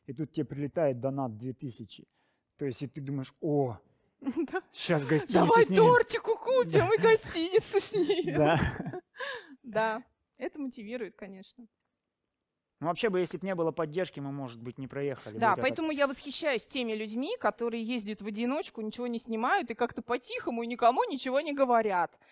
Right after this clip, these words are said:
Speaker 2: Э, я считаю, это нужно рассказывать миру. Ну, у всех, конечно, разный менталитет, я понимаю, что не каждый будет. Но ведь очень многих, вот, кстати, практически всех путешественников, которых мы встретили, они очень скромно, не ведут свои какие-то прям большие блоги.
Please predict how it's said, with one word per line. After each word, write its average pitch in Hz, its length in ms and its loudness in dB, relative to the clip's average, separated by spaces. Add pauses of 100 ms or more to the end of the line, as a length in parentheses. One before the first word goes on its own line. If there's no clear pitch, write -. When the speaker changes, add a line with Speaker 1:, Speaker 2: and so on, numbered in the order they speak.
(220)
Speaker 2:
Э, 214 240 -2
я 254 220 2
считаю, 330 460 2
это 285 140 -4
нужно 269 280 0
рассказывать 208 720 0
миру. 180 500 -6
Ну, 285 320 -8
у 277 40 -12
всех, - 220 -8
конечно, 262 880 -4
разный 320 300 0
менталитет, 214 640 -6
я 180 80 -10
понимаю, 208 380 -10
что - 160 -20
не 185 100 -18
каждый 165 380 -8
будет. 160 140 -20 (280)
Но 240 100 -4
ведь 240 220 -8 (180)
очень 277 300 -6
многих, 269 380 -4
вот, 226 180 -6 (340)
кстати, 294 380 -8 (220)
практически - 480 -8
всех - 340 -12
путешественников, - 720 -12
которых 226 360 -10
мы 214 100 -12
встретили, 247 460 -14
они 208 840 -10 (260)
очень 277 280 -10
скромно, 220 480 -8
не 190 400 -12
ведут 214 340 -16
свои 196 180 -12
какие-то 190 400 -16
прям 185 240 -14
большие 185 400 -12
блоги. 175 520 -14